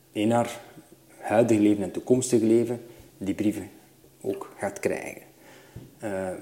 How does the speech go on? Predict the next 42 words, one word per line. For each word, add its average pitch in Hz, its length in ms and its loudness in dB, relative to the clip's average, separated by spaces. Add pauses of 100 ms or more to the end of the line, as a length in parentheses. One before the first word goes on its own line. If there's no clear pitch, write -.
(120)
met 104 180 -2
in 101 80 2
feite, 104 260 2
ja, 87 100 -4
een 92 520 -6
boodschap 98 440 -2
van, 98 180 -12 (480)
ja, 107 460 2 (300)
van 95 180 -8
haar, - 280 -14 (140)
haar 82 160 -14
moeke, 110 320 0 (460)
voor 87 200 -6
haar, 104 320 -6 (160)
wat 101 120 -8
dat 95 120 -8
ze 95 140 -4
zich, - 420 -8
ja, 101 400 -4 (1500)
wat - 100 2
dat 113 120 4
ze 110 80 2
had 107 140 2
gewenst 92 320 -2
voor 120 120 0
haar 117 100 6
eigen 95 260 0
dochter, - 420 -6
maar 107 200 -4
niet 107 140 2
meer 113 80 4
zal 90 160 0
kunnen 101 220 -4
meemaken. 98 480 -6 (680)
En 110 140 -2
dat 113 140 8
is, - 580 2
ja, 104 280 0
dat 98 100 -2
is, - 260 -8 (340)
dat 92 100 -6
is, - 480 -8